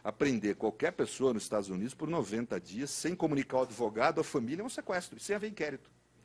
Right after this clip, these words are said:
Não há registro. É um sequestro por noventa dias, né? Eh, o Patriotic Act autoriza o uso da tortura por um ato aprovado no Legislativo como forma de obtenção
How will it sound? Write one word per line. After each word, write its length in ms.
Não 100
há 60
registro. 520
É 20
um 60
sequestro 580
por 140
noventa 320
dias, 340
né? 100
Eh, 320
o 60
Patriotic 520
Act 240
autoriza 380
o 20
uso 80
da 100
tortura 540
por 100
um 140
ato 400
aprovado 480
no 120
Legislativo 720
como 180
forma 320
de 100
obtenção 600